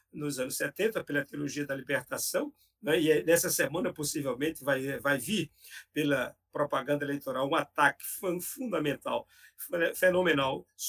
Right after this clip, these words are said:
contra a Teologia da Libertação, né, que é a, a, a descoberta do pobre, a importância do pobre dentro da igreja. Então, você vê a, a Igreja Católica sendo agredida não mais às escuras, não mais à, à noite, mas é em pleno dia.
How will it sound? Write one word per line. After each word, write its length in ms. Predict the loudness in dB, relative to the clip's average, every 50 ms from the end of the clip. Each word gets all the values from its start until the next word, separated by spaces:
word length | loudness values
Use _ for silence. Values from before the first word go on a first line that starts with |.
| -2 -2 0 0
contra 300 | 2 2 2 0 -4 -8
a 60 | -6
Teologia 320 | -6 -4 -4 -2 -2 -2
da 40 | -2
Libertação, 640 | -2 -4 -4 -4 -4 -4 -4 -2 0 0 0 -2 -4 -12 -18 -18 -16 _
né, 200 | 0 0 0 0 -2 -16 _ _
que 180 | -4 0 2 4
é 220 | 4 4 4 2 -2 -10 -20 _ _ _ _ _
a, 140 | -6 -6 -4
a, 440 | -2 -2 -2 -4 -4 -6 -8 -6 -6
a 20 |
descoberta 640 | -2 0 0 2 2 0 4 6 6 6 6 2 -2
do 120 | -2 -4
pobre, 480 | -2 2 4 4 4 4 0 -4 -4 -6 _ _
a 100 | 0 0
importância 580 | 0 2 0 0 -2 0 -2 -4 -4 -4 -4 -4
do 120 | -8 -6
pobre 220 | -2 -2 -2 0 -2
dentro 160 | -6 0 0
da 60 | 0
igreja. 320 | 0 0 0 -2 -2 -2
Então, 220 | -2 0 0 0 2
você 300 | 2 0 0 0 -2 -2
vê 260 | -2 -2 -4 -4 -4 -8 -16 -20 -18 -4
a, 120 | 2 2 2 2 2 -2 0
a 100 | 0 0
Igreja 340 | 0 0 -2 0 0 -2 0
Católica 460 | -2 -4 -2 0 -2 -4 -2 -2 0
sendo 280 | 0 0 0 2 0 0
agredida 520 | 0 0 -6 -6 -6 -8 -6 -4 -6 -6 -6 -12 -18 -14
não 300 | -6 -2 2 2 4 6
mais 240 | 6 8 8 8 6
às 160 | 6 4 2
escuras, 680 | 2 0 0 0 0 0 2 2 4 4 2 0 -2 -2
não 240 | 0 0 0 0 2
mais 540 | 2 4 4 6 4 2 0 -2 -4 -6 -8 -12 -18 -20 _
à, 280 | _ -8 0 4 6 6
à 60 | 6
noite, 560 | 4 2 2 4 2 2 0 -6 -6 -6 -4
mas 280 | -2 -2 0 0 0 -2
é 100 | -2 -2 -2 0 0
em 100 | 0 -2
pleno 320 | 0 -2 0 0 0 -2 -2
dia. 500 | 0 2 2 2 2 2 0 -2 -4